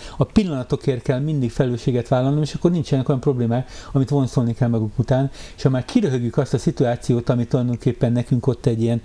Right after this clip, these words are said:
sorsfeladatként van, mert tudjuk, hogy ez az egész csak egy sorsfeladatféle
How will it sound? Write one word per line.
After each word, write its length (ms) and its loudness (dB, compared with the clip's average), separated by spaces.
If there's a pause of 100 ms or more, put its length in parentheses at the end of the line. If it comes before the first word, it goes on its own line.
(380)
sorsfeladatként 1040 0
van, 160 2
mert 200 0
tudjuk, 300 0
hogy 120 0
ez 80 2
az 60 0
egész 260 0
csak 160 0
egy 100 -2
sorsfeladatféle 1000 0